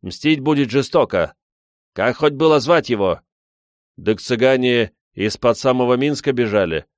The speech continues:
Токмо вчерась поздно вечером в Выдрице появились».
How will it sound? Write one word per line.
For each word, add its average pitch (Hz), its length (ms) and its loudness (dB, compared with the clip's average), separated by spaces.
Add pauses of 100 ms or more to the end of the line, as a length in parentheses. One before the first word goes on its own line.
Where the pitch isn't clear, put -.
(380)
Токмо 123 380 2
вчерась 143 420 2
поздно 135 360 0
вечером 135 520 0
в 113 40 -12
Выдрице 127 460 -2
появились». 110 720 0